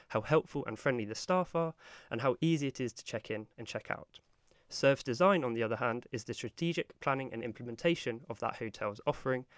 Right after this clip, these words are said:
to ensure a seamless and enjoyable experience for their guests. This includes everything from designing the hotel's layout, the furniture,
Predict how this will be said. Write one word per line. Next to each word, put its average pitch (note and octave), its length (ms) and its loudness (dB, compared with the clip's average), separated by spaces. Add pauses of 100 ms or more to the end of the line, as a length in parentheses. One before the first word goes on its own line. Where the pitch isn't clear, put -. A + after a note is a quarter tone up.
(140)
to - 100 -2
ensure G#2+ 280 -2
a G#2 40 -4
seamless D3 480 -4 (140)
and A#2+ 80 -4
enjoyable A#2 580 0
experience - 600 -2
for - 80 -12
their G#2 140 -4
guests. - 500 -14 (600)
This B2 140 0
includes A#2+ 360 -2
everything C3+ 360 -2
from - 160 -8
designing A2 420 0
the A2 80 -6
hotel's A2 380 -4
layout, F3+ 460 4 (840)
the A2 160 -4
furniture, F3 580 4